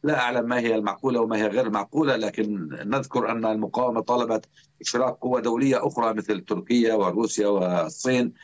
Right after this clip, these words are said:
أنا أعتقد أن هذا الأمر غير ممكن في ظل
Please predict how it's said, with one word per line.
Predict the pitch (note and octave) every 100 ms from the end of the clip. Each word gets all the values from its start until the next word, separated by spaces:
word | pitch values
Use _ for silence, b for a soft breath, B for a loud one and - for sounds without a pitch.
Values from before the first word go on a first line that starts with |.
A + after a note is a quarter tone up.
| B A2
أنا | B2
أعتقد | A2+ A#2 A2+ G#2+
أن | A2+
هذا | G#2 A#2+ A2+
الأمر | A2+ A2+ F#2
غير | G#2+ C#3+
ممكن | C3 G#2+ - G#2
في | -
ظل | F#2 A2+ A2